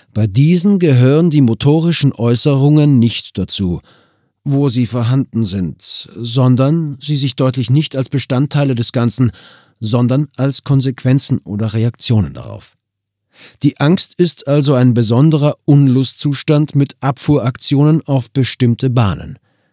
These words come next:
Nach unseren allgemeinen Anschauungen werden wir glauben, dass der Angst eine Steigerung der Erregung zugrunde liegt, die einerseits den Unlustcharakter schafft,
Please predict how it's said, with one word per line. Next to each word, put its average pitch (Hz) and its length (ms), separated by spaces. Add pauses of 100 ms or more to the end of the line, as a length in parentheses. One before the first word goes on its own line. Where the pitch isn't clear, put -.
(460)
Nach 151 320
unseren 165 420
allgemeinen 143 640
Anschauungen 143 840
werden 139 280
wir 139 180
glauben, 135 720
dass 127 260
der - 280
Angst 160 440
eine 123 240
Steigerung 123 720
der 120 160
Erregung 123 560
zugrunde 139 420
liegt, 143 300 (520)
die 127 320
einerseits 135 640
den 131 220
Unlustcharakter 123 1120
schafft, 143 400